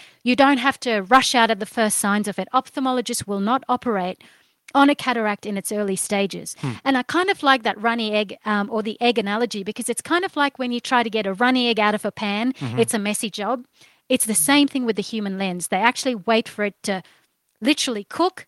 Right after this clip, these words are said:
Speaker 1: 'cause then they get it all out in one go.
Speaker 2: They actually
Speaker 1: So
Speaker 2: take it out?
Speaker 1: they actually take it out.
Speaker 2: Hmm.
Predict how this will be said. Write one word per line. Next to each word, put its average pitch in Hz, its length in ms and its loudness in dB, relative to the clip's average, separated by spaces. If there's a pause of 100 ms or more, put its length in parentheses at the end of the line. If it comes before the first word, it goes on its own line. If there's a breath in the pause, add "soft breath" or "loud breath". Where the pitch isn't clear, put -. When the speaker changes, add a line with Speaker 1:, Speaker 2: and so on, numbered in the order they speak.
Speaker 1:
'cause 233 140 0
then 233 140 0
they 220 100 -2
get 196 160 -4
it 190 120 -8
all 214 220 2
out 180 180 -2
in 190 120 -10
one 180 140 -6
go. 165 260 -8 (520)
Speaker 2:
They 127 80 -6
actually 175 180 -4
Speaker 1:
So 170 40 -6
Speaker 2:
take 135 140 -2
it 113 80 -4
out? 143 200 2 (140)
Speaker 1:
they 233 100 0
actually 285 280 0
take 240 240 -6
it 185 80 -8
out. 208 200 -4 (380)
Speaker 2:
Hmm. 143 220 -4